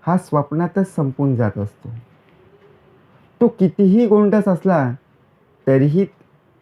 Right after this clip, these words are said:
आणि संसाराचं स्वप्न साकार करायला अख्खं साडेतीन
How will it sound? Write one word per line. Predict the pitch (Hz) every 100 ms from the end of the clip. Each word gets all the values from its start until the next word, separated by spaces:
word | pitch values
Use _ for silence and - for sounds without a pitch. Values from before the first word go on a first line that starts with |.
| _ _ _ _ _ 120
आणि | 147 156
संसाराचं | 135 127 120 160 160 160
स्वप्न | 151 - 135 175 160
साकार | 156 127 117 - 143
करायला | 143 139 131 131 123 104 110 _ _ _ _ _ _ -
अख्खं | 127 - - 170
साडेतीन | 165 - 127 120 135 147 - 160